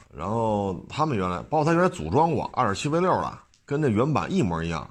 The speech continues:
他还组装过华泰啊。嗯，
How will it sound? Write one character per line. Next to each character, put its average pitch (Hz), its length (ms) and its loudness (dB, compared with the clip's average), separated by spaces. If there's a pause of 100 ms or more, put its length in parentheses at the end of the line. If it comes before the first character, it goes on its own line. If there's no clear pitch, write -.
他 - 120 -6
还 139 40 -2
组 78 180 -8
装 131 200 0
过 76 200 -6
华 65 200 -16
泰 82 80 -10 (300)
啊。 - 160 -16 (3000)
嗯， 98 960 -2